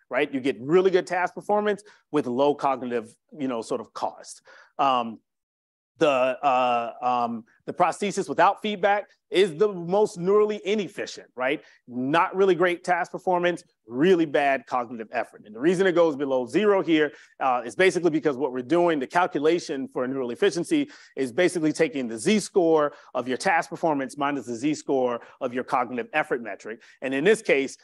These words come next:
the cognitive effort metric is so large compared to the minimal gain in task performance that you actually get,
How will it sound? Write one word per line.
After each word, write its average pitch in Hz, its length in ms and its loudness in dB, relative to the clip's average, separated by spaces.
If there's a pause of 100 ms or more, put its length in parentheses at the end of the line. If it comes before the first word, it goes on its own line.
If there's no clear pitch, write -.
(160)
the 131 240 2
cognitive 165 440 0
effort 151 260 -2
metric 135 380 -6
is 147 120 0
so 214 320 4
large 131 460 0
compared 139 520 0
to 139 140 -2
the 120 140 -2
minimal 139 420 -2
gain 123 220 -4
in 117 80 -10
task 120 260 -4
performance 143 440 -2 (200)
that 131 140 -6
you 156 80 4
actually 139 260 -4
get, 123 240 -2